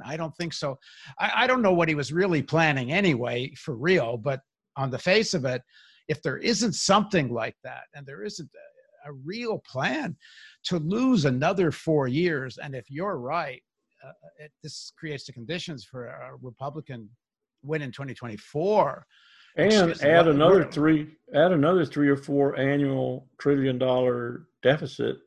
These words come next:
Speaker 2: to the already twenty-three plus trillion dollar aggregate deficit.
Speaker 1: Well, I'm
Speaker 2: So
Speaker 1: not so wor-, I'm not so worried about that because, y-,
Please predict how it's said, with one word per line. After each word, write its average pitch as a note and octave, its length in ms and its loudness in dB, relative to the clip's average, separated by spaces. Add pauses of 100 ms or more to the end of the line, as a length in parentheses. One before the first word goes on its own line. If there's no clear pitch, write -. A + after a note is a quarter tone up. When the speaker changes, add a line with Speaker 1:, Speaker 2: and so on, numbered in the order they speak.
Speaker 2:
to B2 180 -2
the A#2 160 -2
already B2 480 2
twenty-three B2 680 -6
plus C3 300 -4
trillion G#2+ 460 -4
dollar A2 320 0
aggregate A#2 460 -4
deficit. - 460 -12 (640)
Speaker 1:
Well, D#3+ 140 -2
I'm A3 140 6
Speaker 2:
So D3+ 80 6
Speaker 1:
not C4 120 2
so G#3+ 140 6
wor-, E3 280 6
I'm A#3+ 220 4
not C4 160 4
so G#3+ 140 2
worried C#3 340 2
about G#2+ 280 -8
that C3+ 300 -10
because, E3 380 -4
y-, F#3+ 100 -10